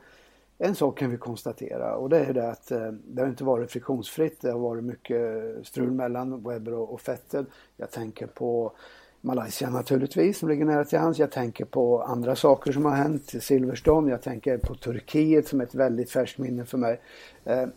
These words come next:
så att, eh, ganska normalt. Sånt här inträffar när det, när du har två, när du har den typen av rivalitet, va? Och jag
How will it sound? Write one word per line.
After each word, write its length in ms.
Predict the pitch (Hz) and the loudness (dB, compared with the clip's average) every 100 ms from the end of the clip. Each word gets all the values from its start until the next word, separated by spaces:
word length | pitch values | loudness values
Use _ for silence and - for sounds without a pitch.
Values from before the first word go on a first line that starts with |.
| - | -4
så 140 | - | 2
att, 160 | 143 - | 2 0
eh, 60 | - 135 - - _ _ _ - | -4 -4 -8 -20 _ _ _ -4
ganska 340 | 220 190 - | 0 2 4
normalt. 440 | 165 160 156 143 - | 6 8 8 8 4
Sånt 180 | 151 147 | -2 4
här 140 | 165 | 4
inträffar 520 | 165 139 147 127 151 | 4 4 2 2 2
när 140 | 139 135 | 2 4
det, 80 | 135 131 | 4 4
när 160 | 135 | 2
du 60 | 131 | 4
har 180 | 123 131 | 4 2
två, 300 | - 135 127 | 2 0 2
när 460 | 127 139 139 143 | 0 0 0 2
du 60 | 135 | 4
har 160 | 127 131 | 4 4
den 200 | 131 123 | 2 0
typen 320 | 139 127 127 | 0 0 -4
av 160 | 123 | -4
rivalitet, 760 | 120 123 123 127 - 165 127 - | -4 -2 0 0 0 0 0 0
va? 140 | 123 - - | -2 -2 -8
Och 220 | - - 135 | -8 2 4
jag 320 | 135 135 | 6 4